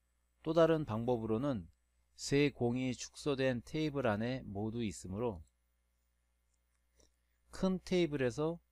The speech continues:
세워치기를 할 때의 요령으로 공략하는 방법도 가능합니다. 앞에서 말씀드린 뒤돌리기 얇게 치는 방법, 빨간 공 앞돌리기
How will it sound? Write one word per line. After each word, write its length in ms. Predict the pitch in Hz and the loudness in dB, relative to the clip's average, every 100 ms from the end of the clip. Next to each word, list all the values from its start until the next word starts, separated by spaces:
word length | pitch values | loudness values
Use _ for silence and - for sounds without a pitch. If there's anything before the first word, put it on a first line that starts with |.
| _ _ _ | _ _ _
세워치기를 800 | - - 175 185 - 151 143 139 | -6 2 2 2 -2 -2 2 2
할 200 | 117 147 | 0 -4
때의 480 | - 127 120 120 104 | -2 0 2 2 2
요령으로 540 | 98 104 104 104 120 | 0 2 0 -2 -4
공략하는 600 | - 107 113 113 - 113 | -4 -4 -4 -4 -4 -4
방법도 560 | 107 90 92 95 - 127 | -4 -6 -6 -8 -6 -6
가능합니다. 680 | - 92 98 92 85 80 78 - _ _ _ - | -4 -4 -2 -4 -6 -10 -12 -20 _ _ _ -8
앞에서 360 | 117 165 165 | -2 0 2
말씀드린 880 | 160 143 143 160 147 147 151 143 117 - | 4 4 2 -4 -2 0 0 0 -4 -6
뒤돌리기 760 | 123 123 151 143 139 139 135 | -8 0 0 2 0 2 4
얇게 440 | 101 113 - 143 | 4 4 0 -2
치는 360 | 135 - 135 123 | 0 -2 -2 -2
방법, 560 | 110 104 101 107 87 78 _ _ _ _ _ _ _ _ _ _ _ _ _ _ _ _ _ _ _ | -2 -2 0 0 0 -6 _ _ _ _ _ _ _ _ _ _ _ _ _ _ _ _ _ _ _
빨간 460 | 143 160 160 151 | -2 2 2 0
공 280 | 139 143 139 - | 0 0 0 -2
앞돌리기 880 | 104 - 131 127 123 117 131 143 | -4 -2 -2 0 -2 -2 -2 -4